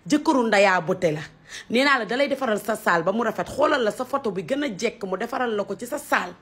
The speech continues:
Ma chérie, dama leen di wan miir bi. Miir bi judduwaalewul nii de.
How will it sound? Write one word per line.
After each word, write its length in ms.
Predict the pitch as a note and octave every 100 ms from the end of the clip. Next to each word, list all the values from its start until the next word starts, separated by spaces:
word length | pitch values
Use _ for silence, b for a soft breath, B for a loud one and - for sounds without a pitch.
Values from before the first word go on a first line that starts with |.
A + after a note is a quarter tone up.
| _ _ B B B B
Ma 180 | D4+ G4
chérie, 280 | G4 D#4 A#3+
dama 160 | C4+
leen 120 | E4+
di 60 | D4+
wan 220 | C4 A3+
miir 200 | G#3+ G#3+
bi. 100 | G#3+
Miir 240 | A3+ F4+ G#4
bi 80 | C4+
judduwaalewul 640 | D#4+ F4+ F#4 - E4+ D4+
nii 160 | C4 D4
de. 220 | G#3 -